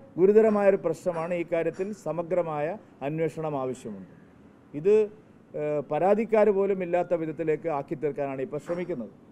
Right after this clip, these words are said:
അങ്ങനെ ഒതുക്കി തീർത്താൽ നമ്മുടെ നാട്ടിലെ ഏത് കാര്യത്തിനാണ് ഒരു ശരിയായ അന്വേഷണം നടത്തി വസ്തുത പുറത്തു കൊണ്ടുവരാൻ കഴിയുന്നത്? മുഖ്യമന്ത്രി തന്നെ നിയമസഭയിൽ ഒരു കാര്യം പറയുന്നു, "ഞങ്ങൾക്ക് അങ്ങനെ പതിവില്ല, ഞങ്ങൾ ശരിയായ നിലയിൽ പരിശോധിക്കും."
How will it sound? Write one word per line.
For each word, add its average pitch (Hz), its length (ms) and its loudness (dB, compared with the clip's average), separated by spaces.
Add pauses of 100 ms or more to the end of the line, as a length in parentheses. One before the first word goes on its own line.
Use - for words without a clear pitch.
(600)
അങ്ങനെ 170 300 -2
ഒതുക്കി 220 300 2
തീർത്താൽ 233 420 4
നമ്മുടെ 214 240 0
നാട്ടിലെ 202 420 -2 (600)
ഏത് 208 320 10
കാര്യത്തിനാണ് 196 520 2
ഒരു 180 280 0 (180)
ശരിയായ 180 300 4
അന്വേഷണം 170 380 -2
നടത്തി 160 420 -8
വസ്തുത 147 320 -4
പുറത്തു 151 280 -6
കൊണ്ടുവരാൻ 143 460 -4
കഴിയുന്നത്? 127 340 -8 (480)
മുഖ്യമന്ത്രി 220 540 2
തന്നെ 190 280 -4 (240)
നിയമസഭയിൽ 190 600 2
ഒരു 170 160 2
കാര്യം 160 260 0
പറയുന്നു, 135 340 -2 (500)
"ഞങ്ങൾക്ക് 170 300 -4
അങ്ങനെ 160 240 -2
പതിവില്ല, 147 560 -2 (1040)
ഞങ്ങൾ 180 220 0
ശരിയായ 175 420 4
നിലയിൽ 165 260 -4
പരിശോധിക്കും." 147 640 -6